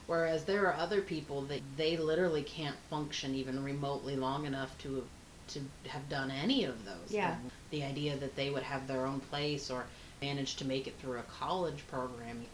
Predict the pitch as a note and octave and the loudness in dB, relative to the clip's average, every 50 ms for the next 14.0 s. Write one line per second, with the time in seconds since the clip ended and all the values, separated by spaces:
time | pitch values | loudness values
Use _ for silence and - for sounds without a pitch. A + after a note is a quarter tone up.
0 | C#3 C3 C3+ - - C3 C3 C#3 C#3+ - C#3 C3+ C3 C#3 C3 C3+ C3+ B2+ B2+ - | -10 -10 -8 -2 2 4 4 4 2 -2 -4 -4 -2 -2 -2 -2 -2 -4 -4 -4
1 | C3+ C3 C3 C3 A#2+ B2+ C3+ C#3+ C3+ B2+ B2+ B2 - - - - - G3+ F#3 E3 | -2 0 0 0 0 0 0 0 2 0 0 0 -2 -6 -8 -4 2 4 4 4
2 | C#3+ - - - D#3+ F3 G#3+ A3+ E3+ C3 C3 B2+ - - C#3 B2+ - B2+ B2 - | 4 0 -4 -2 0 2 4 4 4 2 0 -4 -4 -4 -4 -2 -2 -2 -2 0
3 | - E3+ D3+ C#3+ C#3 C3 - C3 C3 C3 B2+ - - B2+ D3 F3 G3+ G3 F3+ - | -2 -2 0 0 -2 -2 0 2 0 0 0 0 -2 0 4 6 6 6 6 4
4 | - - - C3+ B2 A#2 A2+ - A#2 A#2 - D3 D3+ C#3 - - - C3+ C3 B2 | -2 -4 -2 -2 -2 -2 -2 -4 -6 -6 0 0 0 0 0 -4 -4 -2 0 2
5 | B2 A#2+ A#2+ A2+ G2+ - - - - D3+ C3 C3 A#2+ - B2+ C#3 B2+ - - - | 2 2 0 -2 -6 -6 -8 -8 -6 -2 -2 -2 -2 -2 -4 -6 -4 -4 -6 -8
6 | - - - - - C3 C3 B2+ B2+ B2+ C3 B2+ B2 B2 - B2+ C3 C#3 C#3 C3+ | -8 -10 -10 -8 -4 -2 2 2 4 4 2 2 0 0 2 2 2 4 4 2
7 | C3+ C3 - - C#3+ C#3 C3 B2 B2 B2 B2+ - - - B2 C3 C3 - D3 C#3 | 0 -2 -4 -6 -6 -4 -4 -2 -4 -6 -6 -8 -6 -4 -4 -4 -2 -2 -2 -4
8 | C#3+ - D#3+ C#3 C3+ B2+ B2 B2 A#2+ - - - - - - F3 E3 - F3+ F3+ | -4 -2 -2 -2 -2 -2 -2 -4 -6 -8 -14 -14 -14 -2 0 0 6 8 8 8
9 | F3+ G#3 F3+ D#3+ D#3 D3+ D3+ D3 C#3+ C#3 C#3 C3+ - - - A#2+ A2 A2 - C3+ | 8 6 4 4 4 4 2 2 2 2 2 0 -2 -4 -2 -2 -2 -2 -2 -2
10 | D3+ F3 F#3 D3 B2+ B2 A#2+ B2 A#2+ A2+ A2+ A#2 A#2 A#2 A#2+ C3 C3 B2+ B2 B2 | 4 4 6 6 4 2 -2 -4 -6 -6 -4 -2 -2 -2 -2 -2 -2 -2 -2 -2
11 | A#2+ A#2+ - - B2+ B2 B2 B2+ B2+ B2+ C3+ D3 D3 D3 D3 B3+ C#4 D#4+ D#4 - | -2 -6 -6 -2 0 2 4 4 4 4 2 2 2 4 8 8 8 8 8 4
12 | - C4 B3 - - - - - - - - A#3 A#3+ B3+ C4 D4 D#4 - - E4 | 0 -2 -2 -4 -8 -10 -10 -10 -10 -2 4 6 8 10 10 10 8 6 4 4
13 | D4+ C#4+ D3+ - - - - C#4+ C4 - - C#4+ D4 - - E4 D#4+ D4 C4 | 4 6 4 4 2 2 4 4 4 6 6 4 4 4 4 2 2 2 2